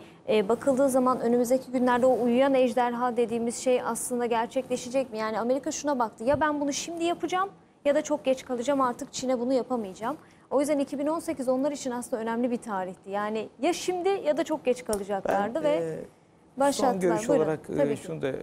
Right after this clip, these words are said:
Speaker 2: özellikle eklemek istiyorum. Çünkü bu görüş gerçekten piyasada çok tartışılıyor. E, şunu düşünüyorum.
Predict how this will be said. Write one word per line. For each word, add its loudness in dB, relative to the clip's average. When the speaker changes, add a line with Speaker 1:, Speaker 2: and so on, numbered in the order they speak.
Speaker 2:
özellikle 0
eklemek -4
istiyorum. -8
Çünkü -8
bu -4
görüş -2
gerçekten -2
piyasada -6
çok -8
tartışılıyor. -4
E, 0
şunu 0
düşünüyorum. 0